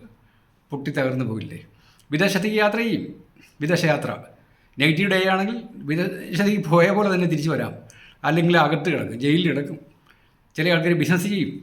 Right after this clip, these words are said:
തകരും. ആ, പല പല ദൂഷ്യവശങ്ങളുണ്ട്. അതുകൊണ്ട് വീണ്ടും ഒരിക്കൽ കൂടി നിങ്ങളോട് ഞാൻ സൂചിപ്പിക്കുകയാണ്, എന്നാണോ അൻപത് കെ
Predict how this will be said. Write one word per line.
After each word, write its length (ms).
തകരും. 360
ആ, 40
പല 140
പല 100
ദൂഷ്യവശങ്ങളുണ്ട്. 640
അതുകൊണ്ട് 300
വീണ്ടും 260
ഒരിക്കൽ 260
കൂടി 160
നിങ്ങളോട് 280
ഞാൻ 100
സൂചിപ്പിക്കുകയാണ്, 600
എന്നാണോ 380
അൻപത് 420
കെ 120